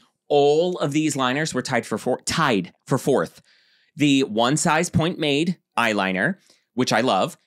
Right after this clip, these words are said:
The Rare Beauty Perfect Strokes eyeliner, I love. The Victoria Beckham Satin Kajal eyeliner, that's a pencil, love. Not, well, I,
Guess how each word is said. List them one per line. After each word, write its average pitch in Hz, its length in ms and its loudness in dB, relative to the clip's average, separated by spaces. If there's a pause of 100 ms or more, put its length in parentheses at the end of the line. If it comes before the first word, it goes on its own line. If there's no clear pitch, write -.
The 127 100 2
Rare 123 220 2
Beauty 143 320 0
Perfect - 380 -4
Strokes - 560 0
eyeliner, 98 600 -2
I 120 120 -2
love. 98 360 -2 (440)
The 151 480 -2
Victoria 165 840 -2
Beckham 151 400 -2
Satin 127 480 -2
Kajal 113 720 0
eyeliner, 101 680 0
that's 113 180 -2
a 113 40 -6
pencil, 113 560 -2
love. 95 380 -2 (120)
Not, 156 280 0
well, 147 120 2
I, 135 180 -2